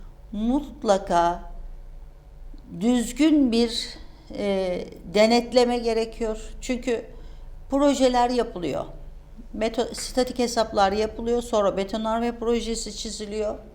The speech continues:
Orada tabii elektrik ve, e,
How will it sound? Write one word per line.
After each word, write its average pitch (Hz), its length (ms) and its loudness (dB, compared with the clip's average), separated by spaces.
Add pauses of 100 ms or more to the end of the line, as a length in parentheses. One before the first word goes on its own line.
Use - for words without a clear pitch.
(480)
Orada 247 240 4
tabii 247 200 2
elektrik 226 640 0
ve, 214 240 -2 (520)
e, 202 680 0